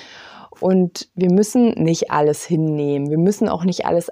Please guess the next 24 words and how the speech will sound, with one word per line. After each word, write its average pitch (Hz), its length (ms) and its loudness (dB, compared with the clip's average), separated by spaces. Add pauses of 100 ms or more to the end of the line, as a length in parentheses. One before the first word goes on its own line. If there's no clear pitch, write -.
(100)
abnicken, 156 720 -2
einfach 156 420 -4
weil 160 140 2
es - 80 -4
schon 165 220 -2
seit 160 180 0
achtzig - 440 -6
Jahren 160 320 0
so 151 140 -6
ist. - 320 -12
Nein, 160 340 0
nein, 175 240 0
nein, 165 280 -2
jetzt 160 340 0
ist - 220 -6
die 185 140 -2
Zeit, 175 340 -4
wo 165 140 -4
wir 165 80 -4
das 160 200 -8
nicht 196 340 2
mehr 185 280 0
machen 185 400 -2
müssen. 151 380 -12